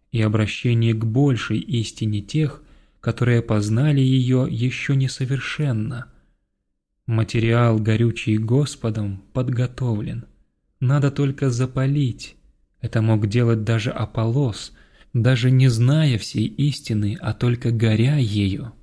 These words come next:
Ещё скорее зажигались души предуставленные, предуставившие себя в своей свободе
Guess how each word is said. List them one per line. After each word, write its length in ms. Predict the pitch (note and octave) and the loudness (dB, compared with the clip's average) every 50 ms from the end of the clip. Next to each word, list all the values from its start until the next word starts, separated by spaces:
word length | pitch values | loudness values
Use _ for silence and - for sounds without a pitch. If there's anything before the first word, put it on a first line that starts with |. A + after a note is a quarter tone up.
| _ _ _ _ _ _ _ _ _ _ _ _ _ _ _ _ _ | _ _ _ _ _ _ _ _ _ _ _ _ _ _ _ _ _
Ещё 440 | - A2+ A2 C#3+ C#3 - - G3+ G3+ | -2 2 2 2 2 2 2 0 0
скорее 520 | - - - D#3+ D#3 D#3 F3 F3 E3+ E3 D#3 | 0 2 2 2 4 4 6 4 4 4 2
зажигались 680 | C3+ C3+ B2+ A#2+ C3+ C3 A#2+ D#3+ E3 D3+ D3+ C#3 A#2+ | 2 2 2 2 0 2 2 2 4 4 4 2 2
души 580 | A#2+ A#2+ B2+ D#3+ D#3+ - - - C#3 C#3 C3+ C3 | 0 2 2 2 2 0 -2 -2 0 0 0 -2
предуставленные, 1400 | B2+ - - B2+ C3 C3 B2 C3+ C3+ - - - C#3+ D3+ E3+ D#3+ C#3 C3+ B2+ A#2 A2+ A2 G#2+ G2+ G2+ G2 G2 - - - _ _ _ _ _ _ - | -4 -4 -2 0 0 0 0 0 -2 -4 -4 -4 -2 0 0 0 2 2 2 2 2 2 2 0 0 -2 -4 -6 -12 -20 _ _ _ _ _ _ 0
предуставившие 960 | - A2+ G#2+ A2+ B2+ - - - - C#3 B2 G#2+ G#2+ F#2+ - - - A2 G2+ | 2 2 2 2 0 -2 -2 0 2 2 2 2 0 -2 -2 -2 -2 -2 -2
себя 320 | G2 - - B2 B2 A#2 | -2 -2 -2 0 0 0
в 80 | G#2 - | -2 -2
своей 340 | - - A2 G#2+ G#2+ A2 G#2+ | -4 -2 0 2 2 2 0
свободе 760 | - - - A2 G#2+ G#2 G#2+ C#3 D#3 D3+ A#2 A2+ G2+ - | 0 -2 -2 0 0 2 2 2 2 2 2 0 0 -2